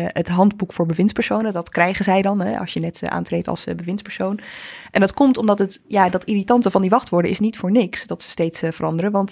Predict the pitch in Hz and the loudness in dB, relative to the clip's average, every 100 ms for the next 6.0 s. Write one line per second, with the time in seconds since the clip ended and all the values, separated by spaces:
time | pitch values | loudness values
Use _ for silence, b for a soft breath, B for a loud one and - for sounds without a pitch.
0 | - 196 202 202 - 214 - - 180 175 | -4 2 2 2 0 0 0 0 2 2
1 | 170 - 233 170 - - - - 175 170 | 2 4 4 2 -6 -10 -14 -8 -6 -2
2 | 175 226 185 175 170 170 170 170 - 170 | 2 2 2 -4 -6 -2 0 0 -2 -2
3 | 175 175 - - 175 175 185 180 - 175 | -2 -4 -4 -2 0 0 -2 -2 -2 -2
4 | 202 170 165 - - - 151 151 - - | -2 -4 -4 -8 -10 -8 -6 -8 -10 -8
5 | 151 - B B B B 226 202 151 151 | -8 -10 B B B B 2 4 2 0